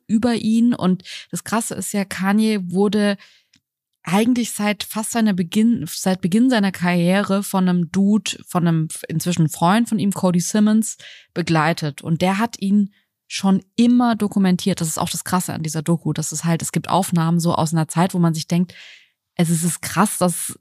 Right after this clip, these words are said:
dass, als hätte man gewusst, dass der irgendwie so ri-, huge wird und als wär's von Anfang an dokumentierwürdig gewesen, äh, dabei zu sein und das allen irgendwie sein Leben so zu zeigen und zu dokumentieren. Und dieser Cody Simmons, also dieser Kumpel, der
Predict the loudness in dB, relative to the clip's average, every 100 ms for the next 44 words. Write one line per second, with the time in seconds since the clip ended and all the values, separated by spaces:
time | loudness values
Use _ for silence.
0 | -2 -2 -2 -6 -10 -14 -20 -20 -2 0
1 | 2 2 2 4 4 2 0 -2 -4 -4
2 | -4 -4 -10 -8 0 2 2 2 0 0
3 | 0 0 0 0 0 -4 -8 -16 -4 0
4 | 2 0 -2 0 2 0 -2 -2 -2 -2
5 | -2 -2 0 0 0 0 0 0 0 0
6 | 2 4 2 -2 0 2 4 2 0 -2
7 | 0 2 2 -2 -4 -4 -2 -2 -4 -4
8 | -8 -12 -16 -18 -20 -20 -20 -20 -6 0
9 | 4 2 2 0 0 2 0 -2 -2 0
10 | 0 0 2 4 4 4 4 2 2 -2
11 | -6 -10 -4 -2 0 -2 -4 -6 -2 0
12 | -2 -2 -4 -2 0 0 0 0 0 0
13 | 0 0 0 0 0 -4 -4 -2 -4 -4
14 | -2 0 0 0 0 0